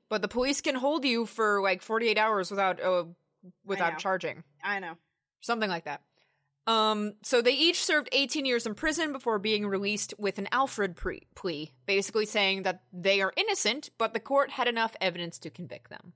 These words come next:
Speaker 2: Yeah, it's so fucking stupid.
Speaker 1: As of today, they are all free.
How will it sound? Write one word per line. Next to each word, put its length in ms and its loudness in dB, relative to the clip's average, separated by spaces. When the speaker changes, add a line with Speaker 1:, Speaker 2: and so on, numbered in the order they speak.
Speaker 2:
Yeah, 300 -10
it's 160 -10
so 100 -8
fucking 440 -16
stupid. 480 -12
Speaker 1:
As 240 4
of 260 2
today, 380 4
they 180 4
are 80 4
all 160 2
free. 360 -10